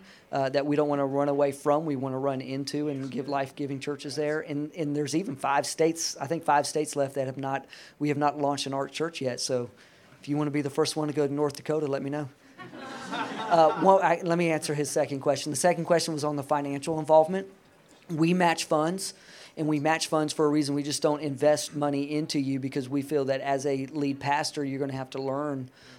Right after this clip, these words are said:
um, how to, how to raise money, 'cause you're gonna be raising money the, for the rest of your life, because your vision will always usually just about exceed, you know, uh, the amount of money in the bank. So we match funds. We do that, uh,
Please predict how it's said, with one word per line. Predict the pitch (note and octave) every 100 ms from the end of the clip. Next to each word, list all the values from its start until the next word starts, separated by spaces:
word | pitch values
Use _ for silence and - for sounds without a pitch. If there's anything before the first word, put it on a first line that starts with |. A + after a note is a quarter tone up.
| -
um, | D3 C3+ C3 C3 - -
how | C3+ C#3+ C#3
to, | C#3 C#3 C3 C3
how | C3+ C#3
to |
raise | C#3 C3+ C3+
money, | C3+ C3+ A#2+
'cause | C3+ B2
you're | C#3
gonna | B2+
be | B2+
raising | C3 B2+ C3
money | C3 D3
the, | C3
for | C3 C3+
the | C3
rest | C3 C#3+
of |
your | D3+
life, | D3 E3+ C3+
because | C3 C#3 C3
your |
vision | C#3 B2+ E3 C#3+ C#3+ D3
will | C3
always | C3+ C#3 C3+ - -
usually | F#3 E3+ F3 D#3
just | C#3 C#3
about | C#3+ C#3+
exceed, | C#3 - C#3+ C3+ D3
you | D#3 C#3
know, | C3 C3 C#3+
uh, | C3
the | C3
amount | C3+ C3
of | C3
money | C#3 C#3 C3
in |
the | B2+
bank. | C3 C3 A#2+ - - - - -
So | D#3
we | D#3+
match | D#3+ D#3+ D#3 -
funds. | D3+ C#3+ D3+ -
We | D#3+
do | C3+ D3
that, | C#3+ C#3 C#3+
uh, | C#3 C3+